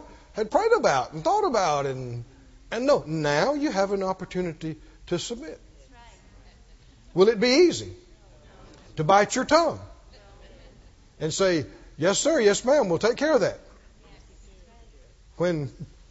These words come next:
your flesh is screaming, "I don't want to, I don't want to." No. No, I don't, no, I don't think this is what ought to be done. No. <laughs> We,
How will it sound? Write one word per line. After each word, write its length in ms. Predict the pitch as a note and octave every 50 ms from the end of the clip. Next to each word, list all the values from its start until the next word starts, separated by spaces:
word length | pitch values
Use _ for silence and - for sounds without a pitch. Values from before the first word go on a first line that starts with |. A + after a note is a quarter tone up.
| - - - - - - -
your 140 | - F3 D#3
flesh 360 | - - G3+ G#3+ G3+ F#3 -
is 100 | D#3 -
screaming, 360 | - - E3+ D#3+ C#3 A#2+ A2 - -
"I 100 | C#3 D3+
don't 180 | C3+ A2+ G#2
want 240 | - D#3+ A3 - -
to, 120 | D3 C3+
I 80 | A#2+ A#2
don't 160 | B2+ A#2+ B2
want 240 | C#3 F3 B3 C4 -
to." 120 | D3+ C3
No. 500 | A#2 B2 C#3+ F3 A#3+ E4 F4+ C4+ D#3 - - - - - - - - - - - - - - - - - -
No, 560 | A#2+ A2+ B2 C#3+ E3+ F#3+ G#3+ A#3 A#3+ D4 F4
I 160 | D4 - G3 F#3+
don't, 180 | D4 C4 - - - - - -
no, 300 | E3 A3+ C#4+ B3 F3 C#3
I 80 | C#3
don't 180 | D3+ D#3+ - -
think 160 | F3+ F3 -
this 200 | - F3 - -
is 100 | E3 C#3+
what 140 | E3 F3 F3+
ought 120 | F#3 F3+
to 60 | F3
be 100 | D#3 E3
done. 340 | E3+ - A#3+ D#4 D#4+ C#4+ A3+
No. 440 | A3 B3 D4+ E4+ G4 G4+ G4 C#4 G3+ -
<laughs> 40 | - - - - - - - - - - B4+ C#5+ C#5+ C5 C#5 C5+ - - C#5+ E5+ - - - - - - - - - - - - - - - - - - - - - - - - - - _ _ - - - - - - - - - F3 D3 A#2+ - - - - - - - - - - _ - - - - - - - - - - - F#4 F#4+ G4+ - _ - - - - _ - - - - -
We, 360 | E3+ F#3 C#4 D#4+ D#4 D4 C4+